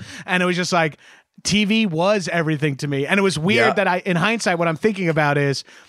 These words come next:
Speaker 1: my parents are both at work. It's the summer, and me and my brothers are watching a movie about a guy who's <laughs> fucked up 'cause he spent his entire childhood watching
Speaker 2: <laughs>
Speaker 1: movies. And it's like, holy shit, we did that. <clears throat> And, uh, going back to what you said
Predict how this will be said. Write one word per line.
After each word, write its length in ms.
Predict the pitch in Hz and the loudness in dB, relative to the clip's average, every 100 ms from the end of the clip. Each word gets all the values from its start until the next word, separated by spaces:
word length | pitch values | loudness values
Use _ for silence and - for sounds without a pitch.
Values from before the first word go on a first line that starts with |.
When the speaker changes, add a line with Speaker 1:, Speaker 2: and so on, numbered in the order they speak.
| - - | -20 -8
Speaker 1:
my 160 | 156 185 | -2 0
parents 360 | 196 208 196 | 0 -2 0
are 40 | 185 | 0
both 260 | 143 190 208 | 2 2 2
at 80 | 185 | 0
work. 300 | 170 170 - | 0 0 -4
It's 160 | - | -6
the 100 | 160 | -2
summer, 400 | - - 185 160 | -2 0 2 2
and 160 | 151 156 | 0 0
me 80 | 165 | 0
and 60 | |
my 100 | 165 | 0
brothers 420 | 156 170 165 160 165 | 2 2 2 0 0
are 140 | 160 | -2
watching 380 | 143 160 - 170 | 0 0 0 0
a 60 | |
movie 380 | 156 165 151 156 | 2 2 2 0
about 220 | 147 151 147 | 2 0 0
a 40 | |
guy 280 | 131 156 156 | -2 -2 0
who's 180 | 156 - | -2 -4
<laughs> 120 | - | 0
fucked 240 | 190 - | 0 2
up 160 | 202 175 | 0 0
'cause 140 | - | -2
he 60 | 156 | -4
spent 260 | 160 180 160 | -2 -2 -2
his 100 | 160 | -4
entire 340 | 156 160 156 | -2 0 0
childhood 440 | 151 156 156 147 147 | 0 0 0 0 0
watching 320 | 160 202 160 | 0 0 0
Speaker 2:
<laughs> 120 | 220 | 2
Speaker 1:
movies. 300 | 190 - - 185 220 302 285 240 | 2 0 -2 -4 -6 -8 -8 -2
And 180 | 233 | 0
it's 140 | 247 220 | 0 0
like, 160 | 240 | 0
holy 320 | 202 320 262 208 | 2 0 0 -2
shit, 340 | - 302 226 | 0 -2 0
we 120 | 214 | -2
did 280 | 190 185 302 | -2 -2 -2
that. 200 | 180 107 - - 160 127 | -4 -4 -2 -2 -4 -6
<clears throat> 40 | - | -2
And, 320 | 233 220 - _ _ _ _ - | -2 -2 -8 _ _ _ _ -10
uh, 100 | 214 _ _ | -10 _ _
going 180 | - 233 | -2 0
back 140 | 247 247 | 0 -2
to 60 | |
what 80 | 247 | -4
you 80 | 226 | -2
said 240 | - 220 | -2 -2